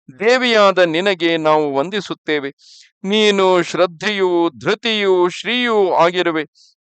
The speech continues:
ನೀನೇ ಎಲ್ಲದರಲ್ಲಿ ವ್ಯಾಪ್ತವಾಗಿರುವ ದೇವಿಯಾಗಿರುವೆ.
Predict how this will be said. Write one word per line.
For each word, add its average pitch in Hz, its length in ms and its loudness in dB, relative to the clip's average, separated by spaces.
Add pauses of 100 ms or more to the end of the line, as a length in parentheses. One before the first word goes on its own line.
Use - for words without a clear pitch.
ನೀನೇ 214 560 2
ಎಲ್ಲದರಲ್ಲಿ 185 880 0
ವ್ಯಾಪ್ತವಾಗಿರುವ 165 1040 2
ದೇವಿಯಾಗಿರುವೆ. 151 880 -2